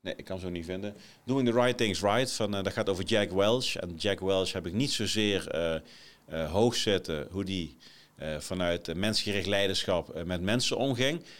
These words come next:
Maar wel hoe hij keek van, eh, "Doe de juiste dingen juist, doe het met de juiste mensen, ja, doe het op het juiste moment." Kijk, en als je op die manier jezelf steeds kunt bevragen van, "Oké, eh, doing the right things right." Ja, dus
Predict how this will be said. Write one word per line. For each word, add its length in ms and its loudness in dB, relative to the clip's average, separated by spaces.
Maar 120 -4
wel 180 4
hoe 160 4
hij 180 2
keek 360 0
van, 340 0
eh, 320 -4
"Doe 200 -4
de 100 2
juiste 380 4
dingen 240 2
juist, 500 2
doe 100 4
het 100 0
met 180 0
de 80 -4
juiste 380 2
mensen, 520 2
ja, 140 -4
doe 120 0
het 100 0
op 80 0
het 140 -4
juiste 380 2
moment." 500 2
Kijk, 120 -6
en 100 -2
als 140 -2
je 80 -2
op 180 -6
die 140 2
manier 320 2
jezelf 380 2
steeds 320 0
kunt 220 2
bevragen 680 0
van, 220 -2
"Oké, 180 -4
eh, 380 0
doing 240 2
the 80 0
right 240 2
things 220 -4
right." 400 2
Ja, 200 -2
dus 300 0